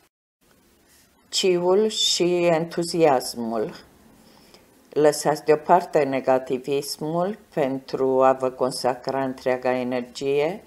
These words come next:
lucrurilor pe care vi le doriți cu adevărat. Acum două mii șase sute de ani, Lao Tzu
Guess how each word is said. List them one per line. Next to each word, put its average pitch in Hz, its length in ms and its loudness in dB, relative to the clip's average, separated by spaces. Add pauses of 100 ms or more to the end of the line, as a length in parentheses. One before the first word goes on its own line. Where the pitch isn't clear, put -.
(300)
lucrurilor 143 1000 0
pe 127 100 -2
care 131 300 0
vi 131 200 -2
le 127 160 2
doriți 135 540 -4
cu - 100 0
adevărat. 151 840 0 (640)
Acum 220 400 2
două 143 460 4
mii 139 320 -4
șase 131 460 0
sute 135 420 0
de 135 180 2
ani, 147 380 0
Lao 131 340 2
Tzu 156 480 -2